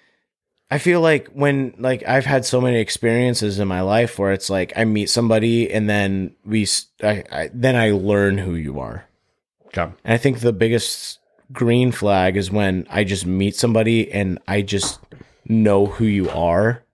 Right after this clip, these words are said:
Speaker 1: already.
Speaker 2: Okay. You get, you get
Speaker 1: I just know,
Speaker 2: just
Speaker 1: like,
Speaker 2: quicker.
Speaker 1: I feel like you can, I feel like you can weed out, like, when you meet somebody and they're holding something back.
Speaker 2: Okay. I, yeah,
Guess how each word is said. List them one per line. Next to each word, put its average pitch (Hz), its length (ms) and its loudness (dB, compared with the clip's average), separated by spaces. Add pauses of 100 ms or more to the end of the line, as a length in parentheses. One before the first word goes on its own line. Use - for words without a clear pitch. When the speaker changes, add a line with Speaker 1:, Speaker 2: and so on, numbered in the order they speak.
(140)
Speaker 1:
already. 73 540 -8 (720)
Speaker 2:
Okay. 110 300 -6 (640)
You 104 120 -6
get, 98 340 -6
you 92 200 -4
get 101 180 -6
Speaker 1:
I 135 100 2
just 139 260 -2
know, 139 340 4
Speaker 2:
just 107 80 2
Speaker 1:
like, 147 220 4
Speaker 2:
quicker. - 160 -12 (220)
Speaker 1:
I 131 80 4
feel 165 240 2
like 147 200 2
you 135 120 2
can, 127 340 0
I 120 100 -2
feel 156 200 2
like 143 200 2
you 120 100 -2
can 101 380 -4 (1040)
weed 127 440 0
out, 101 400 2
like, 95 300 0 (160)
when 107 320 0
you 107 120 2
meet 101 240 -2
somebody 113 540 0
and 104 200 0
they're 92 120 0
holding 92 340 -4
something 82 320 -10
back. - 380 -16 (420)
Speaker 2:
Okay. 92 320 -12 (460)
I, 131 180 2 (180)
yeah, 135 140 -2